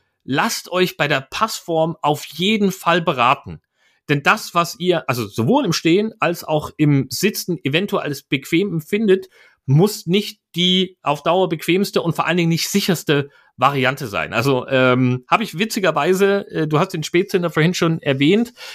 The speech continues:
äh, tatsächlich dort vor Ort, äh, gehabt, hab ein Lederkombi anprobiert und ich hab tatsächlich, ähm, als ich den Lederkombi anhatte, die Reißverschlüsse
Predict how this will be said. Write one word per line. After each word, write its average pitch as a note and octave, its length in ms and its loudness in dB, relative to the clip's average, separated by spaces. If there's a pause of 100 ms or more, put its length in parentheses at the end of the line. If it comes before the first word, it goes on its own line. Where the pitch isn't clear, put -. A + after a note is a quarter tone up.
(100)
äh, D3+ 260 2
tatsächlich D3+ 400 -4
dort F3+ 200 0
vor - 120 -4
Ort, - 300 -2
äh, C#3+ 240 2
gehabt, C#3+ 320 -2
hab - 120 -10
ein C3 60 -8
Lederkombi F#3+ 420 -2
anprobiert F3+ 640 0 (460)
und D3+ 680 4
ich - 260 -2
hab F#3 260 2 (140)
tatsächlich, F#3+ 840 -4 (400)
ähm, C3+ 440 2
als D#3 180 0
ich - 60 -14
den C#3+ 100 -4
Lederkombi F3+ 440 2
anhatte, F#3 560 0
die D3 160 0
Reißverschlüsse E3+ 920 -2